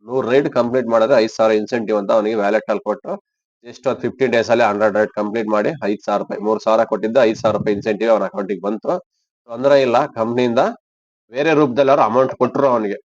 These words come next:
ಡೈರೆಕ್ಟ್ ಕ್ಯಾಶ್ ಕೊಡಕ್ಕೆ ಏನು ಡಾಕ್ಯುಮೆಂಟ್ಸ್ ಇರಲ್ವಲ್ಲ, ಅದಕ್ಕೋಸ್ಕರ ಈ ಮೂಲಕ ಅವನಿಗೆ ಅಮೌಂಟ್ ಬಂತು, ತೊಂದ್ರೆ ಇಲ್ಲ. But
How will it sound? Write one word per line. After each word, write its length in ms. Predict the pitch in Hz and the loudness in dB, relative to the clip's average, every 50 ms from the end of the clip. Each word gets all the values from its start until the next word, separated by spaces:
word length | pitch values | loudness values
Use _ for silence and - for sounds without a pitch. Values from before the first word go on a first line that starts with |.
| _ _ 98 | _ _ -6
ಡೈರೆಕ್ಟ್ 320 | 110 123 135 139 143 135 - | 0 2 2 2 2 2 2
ಕ್ಯಾಶ್ 240 | 123 120 127 127 | 0 0 0 0
ಕೊಡಕ್ಕೆ 580 | - - 117 120 120 123 147 151 147 131 123 117 | -2 0 2 2 2 2 2 4 4 4 4 2
ಏನು 180 | 117 120 131 120 | 2 2 0 2
ಡಾಕ್ಯುಮೆಂಟ್ಸ್ 520 | 104 107 113 113 - 123 123 120 123 - - | 2 2 0 0 -2 -2 -2 -2 -4 -6 -10
ಇರಲ್ವಲ್ಲ, 360 | 110 101 104 107 101 101 120 | -8 -4 -4 -2 0 0 2
ಅದಕ್ಕೋಸ್ಕರ 520 | 127 110 98 101 - 110 107 - - 104 | 2 2 0 0 -2 -2 -2 -2 -4 -4
ಈ 120 | 107 113 123 | -2 -2 0
ಮೂಲಕ 300 | 120 113 113 110 104 113 | 0 0 0 0 0 0
ಅವನಿಗೆ 200 | 113 107 104 98 | 0 0 0 -2
ಅಮೌಂಟ್ 300 | 98 101 110 113 104 98 | -2 -2 -2 -2 -2 -4
ಬಂತು, 320 | 95 104 107 104 - - | -4 -4 -4 -4 -8 -12
ತೊಂದ್ರೆ 360 | - - 98 98 101 110 113 | -12 -10 -8 -6 -2 0 0
ಇಲ್ಲ. 140 | 110 98 101 120 156 - _ _ _ _ _ _ _ _ _ - | 0 0 0 -2 -4 -6 _ _ _ _ _ _ _ _ _ -16
But 240 | 135 156 - - - | -16 -16 -14 -10 -8